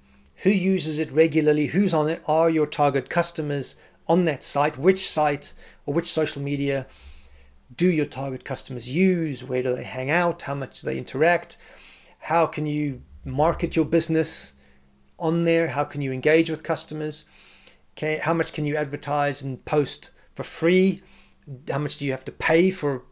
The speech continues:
different things, different advertising? And what kind of content do you have to share? If you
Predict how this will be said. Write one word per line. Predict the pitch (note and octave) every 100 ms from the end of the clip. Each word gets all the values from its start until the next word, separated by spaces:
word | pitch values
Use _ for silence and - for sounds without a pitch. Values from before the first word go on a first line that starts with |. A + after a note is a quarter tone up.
| _
different | - B2 C3+
things, | D3+ D3 D3
different | A#2+ A#2+ B2+
advertising? | D3 D3 C#3+ C#3+ C3+ C3 - - _ _ _ _ -
And | F3 F3
what | F#3+ - - - - _ _ -
kind | G#3+ A3+ G#3
of | -
content | - D3+ D3 C#3+
do | C#3+
you | C#3 C3+
have | A#2+ B2
to | -
share? | - - D4 F3 C3+ - - - - _ -
If | D#3+ - D3+
you | D#3+ D3+